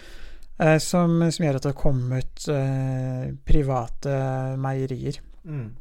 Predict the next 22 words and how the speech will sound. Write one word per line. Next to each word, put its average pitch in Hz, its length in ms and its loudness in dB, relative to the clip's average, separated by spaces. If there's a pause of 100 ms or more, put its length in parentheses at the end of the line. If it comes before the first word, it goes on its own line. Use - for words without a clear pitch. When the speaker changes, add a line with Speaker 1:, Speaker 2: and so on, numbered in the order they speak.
(120)
Speaker 2:
Ja, - 80 -6
Speaker 1:
Eh, 156 180 0
Speaker 2:
kumeieriene. 120 640 4
Speaker 1:
kumeieriene 151 540 2
er 131 40 -2
jo, 139 240 0
eh, 139 340 0 (920)
Speaker 2:
Et 123 120 -12
godt 107 160 -8
eksempel 110 400 -8
der. 110 120 -6
Speaker 1:
Ja. 143 120 0 (560)
Speaker 2:
Og, 127 500 2
og 123 320 0
Synnøve 117 400 -6
Finden 110 400 -10
og 113 80 -8
sånn 123 140 -6
når 117 120 -8
det 113 80 -8
kommer 107 220 -8
til 110 380 -8